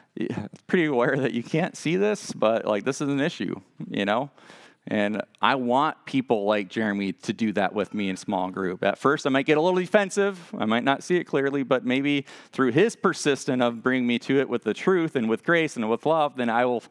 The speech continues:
see it more clearly. So we're not going after people with blind spots in our life, right? We're showing them God's word and we're calling to repentance, but that's not what church discipline is for, is blind spots. I'll say it this way.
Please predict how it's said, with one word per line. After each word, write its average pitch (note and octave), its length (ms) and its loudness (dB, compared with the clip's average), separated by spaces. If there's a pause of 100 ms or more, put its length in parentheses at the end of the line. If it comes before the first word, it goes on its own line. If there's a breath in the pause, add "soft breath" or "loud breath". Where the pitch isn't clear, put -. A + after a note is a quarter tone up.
(360 loud breath)
see - 160 0
it B2+ 80 2
more A2 160 0
clearly. A2 440 0
So - 120 -2
we're C3 80 2
not D3+ 220 2 (560 soft breath)
going B2 200 2
after C#3 220 0
people A2 320 0
with G#2 240 -4 (840 soft breath)
blind C#3+ 280 2
spots - 360 -2
in G2 100 -6
our F#2+ 100 -2
life, F2+ 320 -2
right? A#2 280 0 (520 soft breath)
We're A2+ 100 0
showing D#3+ 300 2
them B2 120 0
God's G#2 260 2
word G#2 220 0
and G2 80 -2
we're G2 100 -2
calling D3 360 0
to A2 100 -2
repentance, G2 540 -4
but G2 180 -2
that's A#2+ 220 0
not B2+ 160 0
what A2 160 0
church - 240 -6
discipline G#2 460 -4
is F2+ 80 -6
for, F#2+ 180 -2
is - 80 -8
blind F#2+ 320 -2
spots. - 420 -8 (380 loud breath)
I'll B2+ 80 6
say D#3+ 180 4
it C3 100 0
this C3+ 200 -2
way. A2 240 2